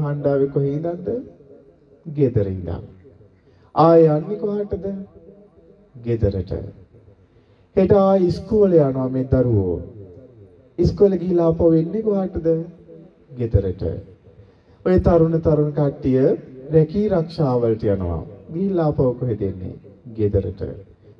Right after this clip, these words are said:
කඩේට ගියත් කොහාටද එන්නේ? ගෙදරට. ගමනක් බිමනක් ගියත් කොහෙද කැරකිලා එන්නේ ආයේ? ගෙදරට. සමහර අයට පිට අයත් තැනක නිින්ද යන්නෙත් නෑනේ. තමන්ගේ ගෙදර ඇඳේම නිදා ගන්න ඕනේ.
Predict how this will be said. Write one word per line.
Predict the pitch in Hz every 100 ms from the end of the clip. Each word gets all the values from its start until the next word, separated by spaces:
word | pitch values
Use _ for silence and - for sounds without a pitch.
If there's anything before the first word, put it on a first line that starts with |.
| -
කඩේට | 175 175 226 240 226
ගියත් | 175 160 143
කොහාටද | - 131 110 101 98
එන්නේ? | 90 87 85 85 - - 110
ගෙදරට. | 101 104 101 92 - 78 - - - - - _ _ _ _ _ _ _ _
ගමනක් | 135 156 156 196 233
බිමනක් | - 208 202 190 175
ගියත් | 156 151 151
කොහෙද | 160 147 -
කැරකිලා | 127 113 113 113 101
එන්නේ | 98 98
ආයේ? | 95 90 87 - -
ගෙදරට. | 120 117 107 95 92 87 -
සමහර | - 135 139 131 123
අයට | 120 117
පිට | - 113
අයත් | 117 107 -
තැනක | 123 113 110
නිින්ද | 113 123 165
යන්නෙත් | 185 180 180 170
නෑනේ. | 156 147 143
තමන්ගේ | 143 135 131 127 120
ගෙදර | 120 139
ඇඳේම | 135 127 143 170
නිදා | 170 143 113
ගන්න | 98 98 98
ඕනේ. | 110 101 71